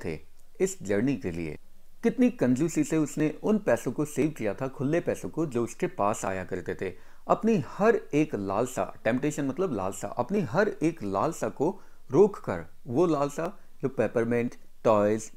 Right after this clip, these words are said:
बलून और इसी तरह की चीज़ें खरीदने के लिए हुआ करती थी, लास्ट में जाके वो सिक्सटी पैसे बचा ही लेती है। और ये कितना डिफिकल्ट था, स्पेशली उस दिन जब गांव में मेला लगा हुआ था।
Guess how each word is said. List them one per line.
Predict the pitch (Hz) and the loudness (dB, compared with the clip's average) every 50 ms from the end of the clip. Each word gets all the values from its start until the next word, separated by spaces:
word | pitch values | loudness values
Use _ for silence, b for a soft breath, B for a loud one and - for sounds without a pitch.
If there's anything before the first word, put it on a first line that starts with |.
| - | -10
बलून | - - 104 101 113 113 117 120 120 120 120 127 127 B B B B B | -8 -4 2 4 4 6 6 6 4 4 2 0 -2 B B B B B
और | - 202 202 156 | 4 4 4 4
इसी | - - 160 160 | 2 0 0 0
तरह | 127 117 110 110 | 2 2 2 2
की | 107 143 | 0 -2
चीज़ें | - - 110 98 117 131 | -2 -2 0 0 0 0
खरीदने | - 110 92 95 82 104 101 | 0 0 -2 -2 -2 -2 -2
के | - 147 | -2 0
लिए | 160 156 | -2 -2
हुआ | 127 95 101 101 101 98 | -2 0 2 2 2 2
करती | - 98 87 82 92 | 0 -2 -4 -4 -4
थी, | 82 90 87 82 - - - - - - - - - - - | -4 -4 -6 -6 -8 -12 -16 -16 -16 -16 -16 -16 -14 -4 0
लास्ट | 135 165 185 202 - - | 2 4 4 4 2 0
में | 151 147 117 | -2 0 2
जाके | 104 98 - - 127 | 2 0 0 0 -2
वो | 127 117 123 160 208 | 0 0 0 0 -2
सिक्सटी | - - - 95 - - - 110 | -2 -4 -8 -8 -6 -6 -6 -6
पैसे | - - - - 156 | -4 -4 -6 -4 -6
बचा | 85 85 92 87 - 95 | -6 -4 -4 -4 -2 -2
ही | 101 101 | -2 -2
लेती | 95 90 - - 95 | -2 -4 -4 -4 -4
है। | 92 90 - - - - - - - - | -4 -4 -6 -10 -14 -16 -16 -12 -2 2
और | - 208 196 | 4 4 4
ये | 214 226 | 4 0
कितना | - - - - - - - 185 202 | -4 -4 -6 -6 -4 -2 -2 0 0
डिफिकल्ट | 196 131 123 - - 139 - - 147 147 147 | 2 0 0 -2 -2 -2 0 0 0 0 0
था, | - - 151 156 160 - - | -2 -4 -4 -4 -4 -6 -8
स्पेशली | - - - - 165 175 - - 196 214 - | -12 -4 0 0 0 0 0 0 0 0 0
उस | - - 143 190 202 - | 0 2 2 2 2 2
दिन | - 120 160 175 | 0 -2 0 0
जब | 139 139 127 110 | -2 -2 -4 -4
गांव | - - - - 104 104 107 | -6 -6 -4 -2 -2 -2 0
में | 110 131 170 180 | -2 -2 -4 -2
मेला | 131 92 90 95 104 131 135 | -2 -2 -2 0 0 0 0
लगा | 117 92 92 95 | 0 -2 -2 -2
हुआ | 90 85 85 | -4 -4 -4
था। | - - 151 156 - - | -4 -2 -2 -2 -2 -4